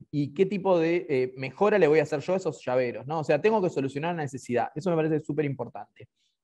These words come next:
Obviamente, la creatividad va a ser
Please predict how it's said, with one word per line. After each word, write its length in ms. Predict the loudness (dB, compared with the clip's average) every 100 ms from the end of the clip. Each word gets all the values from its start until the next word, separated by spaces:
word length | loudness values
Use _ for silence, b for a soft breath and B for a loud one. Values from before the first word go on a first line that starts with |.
| _ _ _ _ _ _ _
Obviamente, 800 | 6 8 8 8 8 6 2 -8 4
la 200 | 6 6
creatividad 920 | 8 8 8 8 10 10 8 4 -8 -2
va 160 | 0
a 40 | 2
ser 440 | 4 4 4 -4